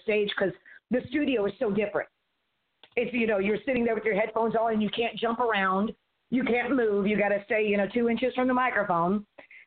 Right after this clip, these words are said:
So, you, you know, until we kinda get on stage and start popping all these songs out, I,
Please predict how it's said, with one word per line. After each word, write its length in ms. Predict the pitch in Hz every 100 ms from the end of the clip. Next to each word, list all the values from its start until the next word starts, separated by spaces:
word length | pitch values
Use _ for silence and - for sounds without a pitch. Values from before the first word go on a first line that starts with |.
| _
So, 180 | 277 240 -
you, 160 | 254
you 180 | 269 240
know, 140 | 226 220
until 360 | - 208 254
we 120 | 254 233
kinda 240 | 240 247
get 140 | 233 240
on 160 | 214
stage 260 | - 214 254
and 120 | 226
start 260 | - 202 -
popping 460 | 220 220 226 196 185
all 160 | 214 208
these 200 | 208 -
songs 240 | 196 180
out, 240 | 202 285 226
I, 180 | 196